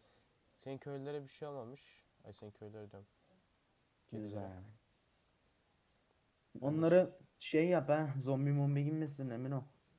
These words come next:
Speaker 1: Kapattım ben orayı, öyle bir kapattım. Sadece bir boşluk bıraktım, nefes boşluğu bıraktım orada.
Speaker 2: İyi, evet,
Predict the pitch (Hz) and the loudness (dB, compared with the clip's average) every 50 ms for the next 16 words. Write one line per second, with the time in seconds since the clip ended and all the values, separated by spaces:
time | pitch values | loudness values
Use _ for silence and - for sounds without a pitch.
0 | - - - 131 123 - 123 120 117 - - 139 143 139 127 117 107 104 104 107 | -20 -16 -14 -14 -10 -8 -10 -10 -10 -10 -12 -10 -8 -8 -8 -8 -8 -10 -10 -10
1 | 107 110 113 - 117 110 - - 120 _ - 156 156 139 - 139 135 131 143 147 | -10 -12 -12 -14 -14 -14 -14 -16 -16 _ -16 -18 -18 -12 -10 -8 -8 -8 -8 -8
2 | 139 127 139 139 131 - 143 - 151 147 147 - - 135 127 120 - 135 123 - | -8 -8 -8 -8 -10 -12 -12 -10 -10 -10 -10 -10 -10 -10 -10 -10 -10 -12 -14 -12
3 | - 131 120 - - 135 123 117 107 98 - - 101 101 101 101 101 - _ _ | -12 -12 -12 -12 -14 -14 -12 -12 -12 -14 -14 -16 -18 -16 -18 -18 -20 -20 _ _
4 | _ _ _ _ _ _ _ _ _ _ _ _ _ _ - - - 120 120 120 | _ _ _ _ _ _ _ _ _ _ _ _ _ _ -20 -16 -12 -12 -10 -8
5 | 120 127 120 110 - | -8 -6 -6 -8 -10